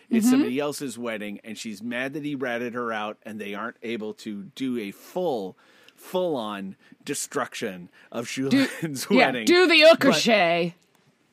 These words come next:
Speaker 1: Yeah. <laughs>
Speaker 2: Doing
Speaker 1: Get out there
Speaker 2: the
Speaker 1: and
Speaker 2: Ukershay. The wedding Ukershay. It's a, it's a wedding.
Speaker 1: Okay, so here's the problem with the
Speaker 2: They
Speaker 1: next one.
Speaker 2: also
Speaker 1: Now
Speaker 2: are drawn like conjoined twins at this point,
Speaker 1: Yeah,
Speaker 2: it looks.
Speaker 1: they sort of are. Um,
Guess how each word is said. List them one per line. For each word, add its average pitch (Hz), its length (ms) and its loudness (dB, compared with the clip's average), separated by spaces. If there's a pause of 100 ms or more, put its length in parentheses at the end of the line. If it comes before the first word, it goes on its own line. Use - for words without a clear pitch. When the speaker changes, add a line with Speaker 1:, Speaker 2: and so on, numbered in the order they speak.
(360)
Speaker 1:
Yeah. 143 400 -4 (100)
<laughs> - 120 -14
Speaker 2:
Doing 285 260 2
Speaker 1:
Get 285 100 4
out 285 40 4
there 285 220 4
Speaker 2:
the 254 160 4
Speaker 1:
and 294 160 2
Speaker 2:
Ukershay. 208 1200 -2
The 226 100 2
wedding 269 360 4
Ukershay. 208 880 0 (1000)
It's - 220 0
a, 392 240 4
it's 403 220 4
a 392 80 6
wedding. 277 960 6 (420)
Speaker 1:
Okay, 131 300 -2
so 143 320 -2 (200)
here's 208 260 -2
the 185 100 -6
problem 135 300 -2
with 113 120 -6
the - 60 -8
Speaker 2:
They 320 100 8
Speaker 1:
next 339 100 6
one. 359 60 10
Speaker 2:
also 427 300 4
Speaker 1:
Now 381 60 6
Speaker 2:
are 285 120 6
drawn 254 460 6
like 226 200 2
conjoined 190 520 0
twins 170 540 -4
at 160 120 -8
this - 400 -12 (340)
point, 143 140 -6
Speaker 1:
Yeah, 117 140 -8
Speaker 2:
it 180 60 -8
looks. 160 160 -6
Speaker 1:
they 131 120 -4
sort 143 300 -4
of 127 80 -6
are. 95 140 -8 (280)
Um, 151 460 -4